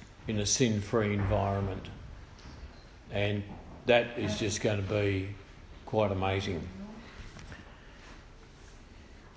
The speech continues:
I'd like to draw your attention this morning to Psalm twenty-eight. And, um, if you'd turn with me to Psalm twenty-eight,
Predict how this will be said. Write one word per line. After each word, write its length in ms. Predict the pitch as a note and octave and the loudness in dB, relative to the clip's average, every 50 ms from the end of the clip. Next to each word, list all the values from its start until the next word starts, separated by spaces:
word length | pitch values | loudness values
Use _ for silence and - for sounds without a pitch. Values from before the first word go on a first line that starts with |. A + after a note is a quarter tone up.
| - - - - - - | -20 -20 -20 -6 4 8
I'd 80 | C3+ C3+ | 10 12
like 260 | D#3 F#3 G#3 G3 G3+ | 12 12 12 12 10
to 140 | - E3 D3 | 10 10 10
draw 260 | C3+ C3+ D3+ D3+ D3+ | 12 12 12 12 12
your 180 | C#3+ B2+ A#2 A#2 | 12 12 10 6
attention 520 | G#2 A2+ C3+ D3 D3 D#3 D3+ F#3 F#3 F3 | 4 8 10 10 10 10 8 6 6 6
this 160 | C#3+ A#2+ - - | 6 4 6 8
morning 320 | C3+ B2+ B2 A#2+ A#2 A2+ | 10 10 10 8 6 4
to 100 | G#2 A#2 | 2 0
Psalm 440 | A2 - - C#3+ C3 B2 A#2+ A#2+ A2 | 2 6 8 8 8 8 8 4 2
twenty-eight. 720 | G#2 B2 C3+ B2+ A#2 A2+ A2+ A#2+ B2+ B2+ A#2 A2+ A2 A2+ - - - - - - - - - - - - - - - - - - - - - - - - - - - - - - - | 4 6 6 6 8 6 6 6 8 6 6 4 2 -2 -4 -4 -4 -4 -4 -6 -6 -10 -12 -14 -16 -14 -14 -10 -6 0 0 0 0 -2 -8 -12 -14 -14 -14 -8 -6 -4 -2 0 4
And, 540 | A#2 B2 B2+ B2 A#2+ A#2+ A#2+ A#2+ A#2 A2+ | 6 8 8 8 8 6 4 2 6 6
um, 440 | A#2+ A#2+ A#2+ A#2 A#2 A#2 A#2+ A#2 A#2 A2+ G#2 F#2+ - - - - - - - - - - - - - - - - - - - - - - - - - - - - - - - - - - - - - - - - | 8 8 8 6 4 4 2 0 0 -2 -4 -4 -6 -8 -10 -6 0 0 2 2 2 2 2 2 2 0 -2 -2 -4 -10 -12 -14 -14 -16 -16 -14 -14 -12 -12 -12 -12 -12 -8 -2 2 2 2 2 2 -8 -4 4
if 200 | - C3 A#2 B2+ | 6 6 6 8
you'd 180 | C3+ B2+ B2 - | 6 6 6 8
turn 360 | - E3+ F3+ F3 D#3 C#3 B2+ | 8 8 10 10 10 10 10
with 180 | C3 C3+ C3+ C#3+ | 8 8 6 8
me 200 | C#3+ B2+ A#2 A2 | 6 6 6 6
to 120 | G#2+ - A2+ | 2 0 -2
Psalm 380 | - - C3+ B2 A#2 A#2 A2 | 2 4 4 4 4 2 0
twenty-eight, 500 | G#2 A#2+ B2 A2+ A2+ A2+ A2+ B2 C#3+ C#3+ | 2 2 4 4 6 6 6 6 6 4